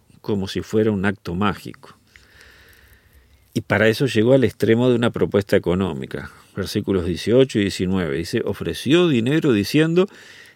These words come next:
'Denme también a mí este poder para que cualquiera a quien yo imponga las manos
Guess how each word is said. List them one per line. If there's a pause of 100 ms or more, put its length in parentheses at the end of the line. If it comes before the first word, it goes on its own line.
'Denme
también
a
mí
este
poder
para
que
cualquiera (240)
a
quien
yo
imponga
las
manos